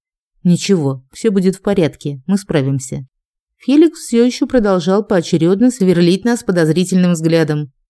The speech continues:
Представляю, если Аберан сейчас признается, что я всё-таки совершила попытку его убийства,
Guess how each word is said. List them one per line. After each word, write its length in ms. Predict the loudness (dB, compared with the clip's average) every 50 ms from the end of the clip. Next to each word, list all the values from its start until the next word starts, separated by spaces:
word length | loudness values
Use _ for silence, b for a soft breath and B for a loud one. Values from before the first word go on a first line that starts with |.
| _ _ _ _ _ _ _
Представляю, 960 | -2 -2 -2 -2 -4 -2 -2 0 2 4 4 4 4 2 2 2 0 -2 -6 _ _ _ _ _ _ 0
если 340 | 0 0 0 0 0 0
Аберан 440 | 2 2 2 2 2 2 2 0 0
сейчас 380 | 0 -2 -4 -2 -2 -4 -4 -4
признается, 760 | -4 -2 -2 0 0 0 0 0 0 0 -2 0 -2 -2 -2
что 200 | -2 -2 0 0
я 200 | 2 2 0 0
всё-таки 440 | 0 -2 -2 -2 -2 -2 -2 -2 -4
совершила 600 | -2 0 0 2 0 0 -2 -2 -2 0 0 0
попытку 460 | -2 -4 -2 0 -2 -2 0 0 2
его 300 | 2 4 4 4 4 2
убийства, 600 | 2 2 0 0 0 -2 -4 -2 -2 -2 -2 -4